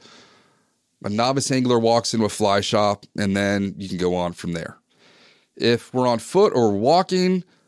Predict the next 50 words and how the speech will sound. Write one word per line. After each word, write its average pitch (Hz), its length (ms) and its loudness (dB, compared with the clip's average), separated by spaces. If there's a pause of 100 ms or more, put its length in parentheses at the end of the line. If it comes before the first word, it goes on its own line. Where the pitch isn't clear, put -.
(180)
I 110 100 4
always 131 220 4
want 139 160 2
you 120 60 0
to 117 60 -2
bring 120 140 2
a 101 60 2
backpack 131 580 2
because 110 300 0
you're 107 100 2
gonna 110 140 2
bring 107 280 0
a 90 80 -2
bottle 101 300 2
of 92 80 0
water 113 320 2
and 107 80 2
you're 90 100 -4
gonna 92 140 -4
put 110 220 -2
it 90 100 -4
down, 98 420 -2 (640)
and 95 120 -2
you're 104 120 0
gonna 107 140 -6
forget 107 300 -2
about 104 240 0
it 90 60 -12
and - 40 -10
have 98 160 -4
to 101 60 -10
go 95 160 -2
back 85 240 -2
for 80 300 -8
it. - 140 -20
That's 104 200 -2
just 107 160 -4
something 95 300 -2
a 87 40 -4
novice 87 300 -2
client 82 320 -8
would 85 100 -8
do. 110 160 0 (960)
Being 143 160 4
on 147 140 0
time 156 260 2
is 135 100 0
being 131 320 2
five 123 360 2
minutes 120 260 0